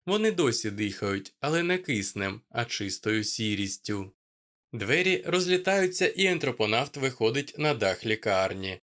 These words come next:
Сірість там хвиляста. Чоловік у анураку проходить крізь неї з каністрами в руках і козиними ногами на спині.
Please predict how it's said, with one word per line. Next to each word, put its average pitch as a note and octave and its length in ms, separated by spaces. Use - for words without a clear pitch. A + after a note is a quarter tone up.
Сірість - 580
там D#3+ 320
хвиляста. G#2+ 840
Чоловік A#2+ 500
у A#2+ 100
анураку C3+ 600
проходить F3+ 540
крізь B2+ 280
неї A2+ 440
з - 100
каністрами B2+ 640
в A2+ 80
руках B2+ 500
і F3+ 100
козиними D3 600
ногами G2 460
на G2 160
спині. G#2 640